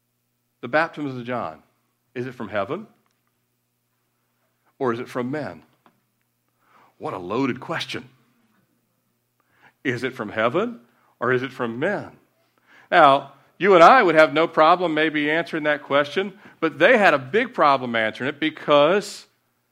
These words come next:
they felt like they were between a rock and a hard place, and they were. Jesus, with more than a genius I Q,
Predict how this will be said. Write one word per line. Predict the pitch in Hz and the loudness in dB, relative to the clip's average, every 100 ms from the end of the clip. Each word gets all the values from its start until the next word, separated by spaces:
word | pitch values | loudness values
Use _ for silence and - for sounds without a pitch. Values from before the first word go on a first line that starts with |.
| _ _ _ _ _ | _ _ _ _ _
they | 135 | -8
felt | 156 143 131 | -4 -2 -2
like | 123 120 | -2 -2
they | |
were | 123 | -6
between | 117 131 | -6 -8
a | 127 | -6
rock | 123 131 | -4 -4
and | 131 | -4
a | 123 | -6
hard | 156 185 | -6 -8
place, | - 127 90 - - | -8 -8 -8 -14 -20
and | - | -14
they | 107 | -10
were. | 123 170 233 123 - _ _ _ _ _ _ _ _ _ _ _ _ _ | -4 -4 -4 -8 -16 _ _ _ _ _ _ _ _ _ _ _ _ _
Jesus, | - 160 127 117 - - _ _ _ _ _ _ _ | -8 -6 -6 -10 -12 -20 _ _ _ _ _ _ _
with | - 104 | -20 -12
more | 127 143 | -8 -6
than | 113 | -6
a | |
genius | 110 156 156 123 | -4 -4 -4 -6
I | 110 | -8
Q, | 95 - 78 90 | -10 -12 -18 -18